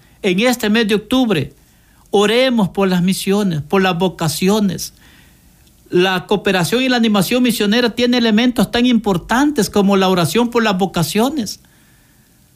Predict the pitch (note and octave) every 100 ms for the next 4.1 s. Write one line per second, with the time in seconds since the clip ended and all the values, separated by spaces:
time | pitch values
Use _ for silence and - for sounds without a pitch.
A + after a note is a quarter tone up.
0 | _ _ _ F3 F#3+ F#3+ G3+ F#3 A#3+ C#4+
1 | C4+ C4 G#3+ A3 B3+ A3 A#3 B3+ A3+ A#3
2 | B3 A3+ A3 B3+ B3+ A3+ A3 G#3 - F#3
3 | E3 - A#3+ C4 A3+ G3 - G3+ A#3+ B3
4 | F3